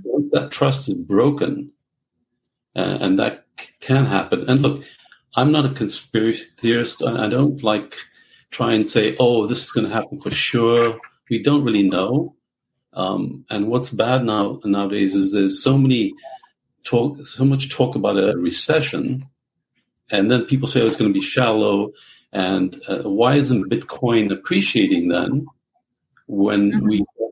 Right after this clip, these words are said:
Speaker 1: these, um, this high inflation?
Speaker 2: Mm-hmm.
Speaker 1: And some people say it's because Bitcoin's not,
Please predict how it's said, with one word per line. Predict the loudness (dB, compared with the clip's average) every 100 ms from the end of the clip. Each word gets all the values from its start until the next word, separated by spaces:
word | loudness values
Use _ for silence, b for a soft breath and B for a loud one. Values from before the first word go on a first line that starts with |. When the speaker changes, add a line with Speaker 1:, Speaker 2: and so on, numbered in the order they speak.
| _
Speaker 1:
these, | -2 0 -2
um, | -2 -2 -4 -6 _ b b -6
this | -4 -2 -2
high | -2 0 2
inflation? | 0 2 0 0 -6 -10 -12 _ _ _ _ _ _ _ -6
Speaker 2:
Mm-hmm. | -4 -2 -4 -6 -8 _ _ _ _ -4
Speaker 1:
And | 0
some | 0 0
people | 0 0
say | 0 2 2
it's | 0
because | -4 0 2 2
Bitcoin's | -2 -2 0 0 2
not, | -2 -4